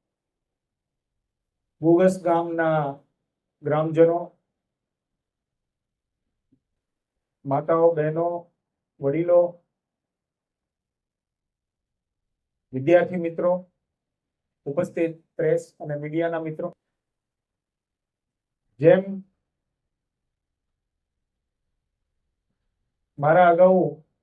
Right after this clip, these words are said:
ડી વાય એસ પી સાહેબે વાત કરી કે અમારો આ ગામમાં આપની સાથે આ રાત્રિ રોકાણ કરવા પાછળનું જે પ્રયોજન છે એ ગુજરાત રાજ્ય સરકારનો એક પ્રયોગ છે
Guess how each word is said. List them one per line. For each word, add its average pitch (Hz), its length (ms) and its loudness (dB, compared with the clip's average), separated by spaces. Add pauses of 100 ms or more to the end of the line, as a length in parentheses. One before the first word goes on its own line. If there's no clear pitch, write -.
(580)
ડી 151 120 -2
વાય 175 140 4
એસ 180 100 0
પી 185 160 -6
સાહેબે 170 300 0
વાત 165 220 0
કરી 180 260 -2 (2250)
કે 165 120 4
અમારો 175 420 0 (720)
આ 175 180 0
ગામમાં 170 600 -2
આપની 156 340 -8
સાથે 160 380 -4 (120)
આ 156 200 0
રાત્રિ 143 380 -6
રોકાણ 156 420 -2
કરવા 151 320 -2
પાછળનું 147 600 -8
જે 151 100 -6
પ્રયોજન 160 600 -4
છે 127 140 -16 (840)
એ 143 120 -6
ગુજરાત 156 460 0
રાજ્ય 139 320 -2
સરકારનો 175 600 -4 (100)
એક 170 180 -2 (1700)
પ્રયોગ 175 360 4
છે 185 180 -6